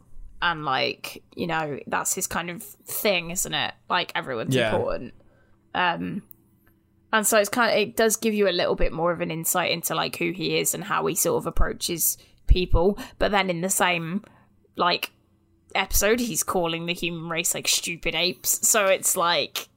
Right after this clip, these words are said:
Speaker 1: eh, what? <laughs>
Speaker 2: It, it is, I think it's almost as if the Doctor goes through, like, the five stages of grief.
Speaker 1: <laughs>
Speaker 2: Like, he's
Speaker 1: Yeah.
Speaker 2: like, first he's angry, uh, and then he's, he's kinda like,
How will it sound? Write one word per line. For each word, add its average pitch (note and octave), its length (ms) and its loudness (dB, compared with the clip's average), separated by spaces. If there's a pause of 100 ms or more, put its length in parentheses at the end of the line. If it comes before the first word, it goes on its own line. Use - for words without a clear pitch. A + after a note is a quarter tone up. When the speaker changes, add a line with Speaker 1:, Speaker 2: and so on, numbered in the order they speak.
(120)
Speaker 1:
eh, - 140 4 (680)
what? - 300 0 (180)
<laughs> E4+ 100 2 (100)
Speaker 2:
It, - 280 2
it D3+ 280 0
is, E3+ 240 2
I F#3 80 2
think G3+ 160 2
it's F3 320 2
almost F3+ 280 2
as B2 120 0
if A#2+ 80 -4
the C#3 80 0
Doctor C3 240 2
goes A#2+ 220 0
through, A#2+ 240 0
like, G#2+ 200 -2
the A2+ 80 -4
five A2 280 0
stages A2 380 -2
of G#2 100 -6
grief. A2+ 440 -2
Speaker 1:
<laughs> - 0 -
Speaker 2:
Like, F4+ 140 4
he's A#2 160 2
Speaker 1:
Yeah. A#2+ 60 6
Speaker 2:
like, B2 180 0
first C3+ 340 4
he's C3+ 180 2
angry, A#2 760 0 (760)
uh, B2 40 -4
and A2 560 0
then A#2+ 100 0
he's, - 320 2
he's C#3 160 0
kinda C3+ 300 2
like, B2 280 2